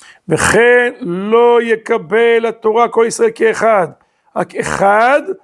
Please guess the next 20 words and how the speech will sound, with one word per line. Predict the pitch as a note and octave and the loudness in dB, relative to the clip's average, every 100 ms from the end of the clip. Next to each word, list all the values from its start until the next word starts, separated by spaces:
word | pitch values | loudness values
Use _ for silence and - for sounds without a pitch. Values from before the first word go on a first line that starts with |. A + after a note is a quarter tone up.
| _ _ - | _ _ -6
הוא | C#4+ C4 | -2 -2
משה | - E4 | -4 -2
רבנו | B3 A3+ | 0 0
עליו | A3 G#3 | 0 0
השלום, | F#3+ F3+ F3+ B3 C4 _ _ | -2 -2 0 0 -4 _ _
שהוא | - F3+ | -14 -10
נבדל | D#3 F3+ | -4 -2
מישראל | F#3 E3 - F3+ | -2 -4 -8 -4
במעלתו | D3+ C3+ F#3 | -4 -4 -4
ומדרגתו, | D#3+ D3 C3+ B2+ A3 A3+ _ _ _ - | -6 -6 -6 -2 -2 -4 _ _ _ -6
והוא | F3+ | -4
מקבל | E3+ E3 D#3+ | -4 -4 -4
התורה, | - D3 E3+ A3 - _ _ D#3+ | -4 -4 -4 -4 -10 _ _ -6
מגיע | D3+ C3 G3+ | -6 -2 0
אותה | F#3+ F#3+ | 0 0
לכלל | E3+ C#3 - F3+ F3 - | -2 -2 -4 -2 -2 -4
כולו, | - D3+ E3+ A3+ D#4 D#4+ _ _ _ _ | -8 -2 0 2 0 -6 _ _ _ _
כמו | D#3+ - | -10 -8
שהוא | - F3 E3 E3 D#4 A#3+ D#4 | -8 -10 -10 -10 -12 -12 -8
במזוזה. | E3+ B3+ D#4+ - D#3+ C3+ B2 | -8 -6 -6 -6 -6 -6 -8